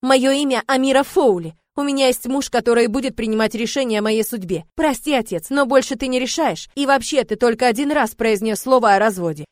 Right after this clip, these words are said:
И теперь я должна прожить месяц с Малоуном, поэтому я требую отпустить меня к мужу». «Он улетел, Амира», спокойно отвечает шейх, внимательно глядя на реакцию дочери. «Как улетел?»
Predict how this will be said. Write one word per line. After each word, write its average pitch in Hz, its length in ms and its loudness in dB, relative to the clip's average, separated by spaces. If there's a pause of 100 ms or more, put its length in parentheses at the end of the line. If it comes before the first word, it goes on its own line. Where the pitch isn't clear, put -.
(120)
И 285 140 0
теперь 285 320 -2
я 208 100 0
должна 202 320 0
прожить 233 380 0
месяц 269 320 -4
с - 20 -12
Малоуном, 269 640 0
поэтому 269 400 2
я 254 160 6
требую 262 320 2
отпустить 226 480 -2
меня 247 240 0
к 233 80 -14
мужу». 185 380 -4 (600)
«Он 214 200 -6
улетел, 220 400 0
Амира», 175 380 -8 (340)
спокойно 233 560 -4
отвечает 190 400 -6
шейх, 220 320 -8
внимательно 214 520 -8
глядя 175 300 -8
на 180 60 -8
реакцию 180 420 -14
дочери. - 320 -20 (720)
«Как 269 300 -6
улетел?» 180 420 -12